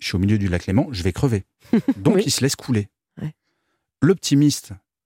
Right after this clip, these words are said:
Speaker 1: il va pas se dire : « Chouette, je prends un bain de minuit. » Il va juste se dire : « Bah, peut-être qu'il y a un bateau qui va passer, peut-être que si je fais la planche, je vais m'en sortir. »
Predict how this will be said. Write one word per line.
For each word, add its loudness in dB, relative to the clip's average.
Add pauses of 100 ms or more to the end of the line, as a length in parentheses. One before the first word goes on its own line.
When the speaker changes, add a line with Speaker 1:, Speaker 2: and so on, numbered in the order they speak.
(360)
Speaker 1:
il -4
va 2
pas 0
se -4
dire : « -4
Chouette, 0
je -6
prends -2
un 2
bain 0
de 2
minuit. » 0 (640)
Il -4
va 2
juste -6
se -2
dire : « 0
Bah, -2
peut-être -6
qu'il -10
y 0
a 2
un 2
bateau -2
qui -12
va 0
passer, -4
peut-être -6
que -4
si -8
je -4
fais -2
la 0
planche, -2
je -4
vais 0
m'en -4
sortir. » -6